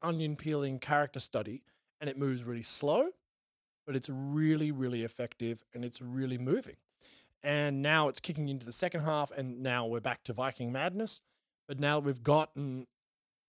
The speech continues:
an in-depth character study, not just of Thorfinn, who is the lead, but also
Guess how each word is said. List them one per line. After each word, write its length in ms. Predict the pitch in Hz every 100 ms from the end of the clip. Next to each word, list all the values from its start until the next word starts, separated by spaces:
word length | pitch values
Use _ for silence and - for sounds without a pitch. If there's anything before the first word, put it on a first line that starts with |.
| -
an 100 | 156
in-depth 380 | 151 143 -
character 400 | - - 160 165
study, 280 | 180 - 165
not 200 | 185 160
just 240 | 123 143 -
of 100 | 123
Thorfinn, 480 | 143 135 - 127 123
who 160 | 127
is 160 | 123 113
the 80 | 123
lead, 380 | 127 127 123 131
but 100 | 127
also 280 | 127 127